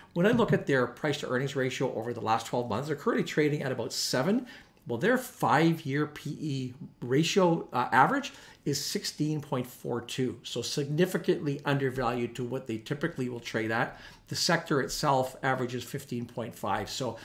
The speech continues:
uh, very attractive there. Their forward P E at nine point eight currently. Their five-year average, fifteen. The sector average, fourteen. So I see that as being very, very attractive. Price to book over the last twelve months, currently one point four. The average is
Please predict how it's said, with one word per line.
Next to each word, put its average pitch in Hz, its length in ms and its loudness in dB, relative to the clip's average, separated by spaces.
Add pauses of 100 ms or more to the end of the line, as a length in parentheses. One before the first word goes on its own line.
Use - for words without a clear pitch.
(260)
uh, 107 160 -4
very 147 200 4
attractive 131 360 2
there. 131 180 2
Their 113 160 -2
forward 156 560 2
P 160 280 0
E 151 40 4
at 123 100 -4
nine 123 180 -4
point 127 320 -6
eight 143 260 0
currently. 180 560 0 (320)
Their 135 160 0
five-year 135 560 2
average, 135 340 2
fifteen. 147 840 -4 (240)
The - 80 -8
sector - 420 0
average, 127 340 2
fourteen. 117 520 -4
So 107 140 -2
I 135 80 4
see 156 180 -2
that 143 220 2
as 113 100 -4
being 120 300 -4
very, 123 340 0
very 120 180 0
attractive. 135 500 0 (440)
Price 165 220 4
to 135 100 -2
book 147 300 2
over 131 160 -2
the 123 60 -2
last 135 180 0
twelve 139 240 0
months, 147 240 0 (180)
currently 160 320 -2
one 139 240 0
point 120 260 -4
four. 165 520 2 (320)
The 139 100 0
average 123 300 2
is 117 160 -6